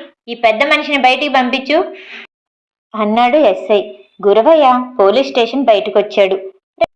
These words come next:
రెండు మూడు రోజుల తర్వాత ఇదే సబ్ ఇన్స్‌పెక్టర్ తన ఇంట్లో ఊరేసుకుని చనిపోయిన గురవయ్య శవాన్ని చూసి షాక్ తిన్నాడు. గురవయ్య చెప్పిన విషయాన్ని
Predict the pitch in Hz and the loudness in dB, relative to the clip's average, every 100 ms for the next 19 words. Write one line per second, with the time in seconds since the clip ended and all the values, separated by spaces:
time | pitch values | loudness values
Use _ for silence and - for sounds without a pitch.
0 | _ _ - 285 277 269 254 220 196 208 | _ _ -2 2 2 2 2 4 2 2
1 | 311 320 - 220 240 233 208 202 - 196 | 0 2 2 2 0 2 0 0 -4 -2
2 | 196 202 233 240 190 220 214 - 208 - | 0 2 2 2 0 -2 -4 -2 -2 0
3 | 196 - - _ _ 220 196 185 202 214 | -2 -2 -18 _ _ -6 -4 -4 -4 0
4 | 294 247 214 247 269 - 269 262 233 220 | 0 2 2 2 0 -2 -2 0 0 0
5 | 226 214 202 190 180 214 233 214 196 175 | 2 2 0 0 2 2 2 0 0 2
6 | 196 214 214 214 196 262 - 262 262 - | 2 0 -2 -4 -2 -4 0 2 2 -2
7 | 247 202 202 190 - - _ _ 214 196 | -6 0 0 0 -2 -10 _ _ -4 0
8 | 214 285 302 277 - 226 214 196 - 220 | 2 4 2 0 -2 -2 0 0 2 0
9 | 214 214 | 2 -2